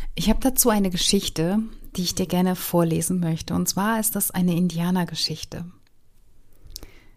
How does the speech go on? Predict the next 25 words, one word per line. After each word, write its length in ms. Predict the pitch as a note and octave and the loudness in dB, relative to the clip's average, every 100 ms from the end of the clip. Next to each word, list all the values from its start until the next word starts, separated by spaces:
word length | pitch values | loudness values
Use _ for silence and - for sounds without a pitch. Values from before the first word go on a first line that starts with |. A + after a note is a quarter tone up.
| - - - - | -20 -20 -20 -2
„Weißer 340 | F#3 A3+ B3+ C#4 | 4 6 8 8
Mann, 460 | B3 E3+ D#3+ D#3 - - - - - _ | 8 4 0 -4 -12 -20 -20 -20 -20 _
kannst 420 | - F#3 F3+ - G#3+ | 0 2 4 2 4
du 160 | A3+ | 8
mir 260 | C4 B3 B3 | 10 10 8
den 180 | A#3+ F#3 | 8 6
Menschen 380 | D#3+ D#3+ - | 4 2 0
erklären?“ 720 | F3+ F#3 - F#3+ G3 A#3 C4+ - _ _ _ _ _ _ _ _ _ - | -2 -2 -2 0 2 2 0 -6 _ _ _ _ _ _ _ _ _ 2
Der 100 | E3+ | 4
Mann 320 | E3+ E3 G3+ | 4 4 2
schaute 480 | - F#3 F#3+ - - | 2 2 0 -2 -2
auf 300 | E3 F#3+ - | 0 -2 -2
und 120 | F#3+ | -2
antwortete: 800 | C3 F3+ - F#3+ F#3+ - G3+ G#3+ - - - - - - - - | 2 0 2 0 0 -4 -2 -2 -8 -20 -20 -20 -20 -20 -20 0
„In 120 | F3+ | 2
jedem 340 | F3 G#3+ C4+ B3 | 6 6 10 8
Menschen 500 | A3+ A3+ - F3 E3+ | 8 6 4 2 2
wohnen 240 | F3 F3 | 0 2
zwei 380 | - - F#3 F#3+ | 2 2 2 2
Hunde, 460 | F3 D3+ C#3+ D#3 - _ _ _ - | 4 4 0 -6 -14 _ _ _ -6
ein 200 | - E3+ | 0 2
weißer 520 | D#3 D#3+ F3+ - C4+ D4+ - _ - | 2 0 0 2 0 -2 -14 _ -6
und 140 | G3 | 0
ein 120 | A3 | 2
schwarzer. 600 | A3 - D#3 D#3 - - | 2 -2 -4 -6 -8 -10